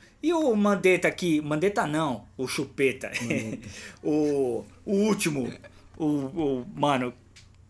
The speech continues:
Speaker 1: aquele cara, eu tenho uma vontade de dar uma tapa.
Speaker 2: Quiroga.
Speaker 1: Não,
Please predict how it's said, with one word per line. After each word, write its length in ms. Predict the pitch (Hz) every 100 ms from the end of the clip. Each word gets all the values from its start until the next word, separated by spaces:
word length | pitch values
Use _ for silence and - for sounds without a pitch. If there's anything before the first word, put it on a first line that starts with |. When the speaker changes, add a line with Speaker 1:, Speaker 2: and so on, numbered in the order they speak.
| -
Speaker 1:
aquele 300 | 208 - 226
cara, 260 | 185 180 175
eu 80 |
tenho 160 | 156 220
uma 60 | 190
vontade 380 | 170 135 170
de 100 | 160
dar 140 | 156 147
uma 80 | 131
tapa. 340 | - 143 135
Speaker 2:
Quiroga. 520 | 156 156 147 120 113 - - -
Speaker 1:
Não, 440 | 165 180 135 107